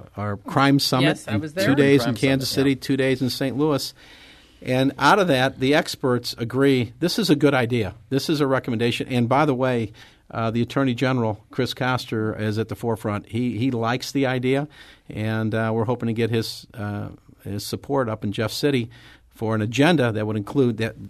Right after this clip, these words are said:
Speaker 1: a crime agenda that would include an armed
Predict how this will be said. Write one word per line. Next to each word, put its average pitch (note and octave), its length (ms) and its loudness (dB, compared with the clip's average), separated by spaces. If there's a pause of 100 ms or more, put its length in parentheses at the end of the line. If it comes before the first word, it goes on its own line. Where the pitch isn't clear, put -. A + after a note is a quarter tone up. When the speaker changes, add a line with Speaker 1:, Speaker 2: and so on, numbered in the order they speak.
Speaker 1:
a G#2+ 80 -6
crime E3+ 340 2
agenda G2 400 -4 (300)
that G#2 140 -4
would G#2+ 100 -4
include A2 540 -4 (320)
an G#2 160 -10
armed A#2 340 0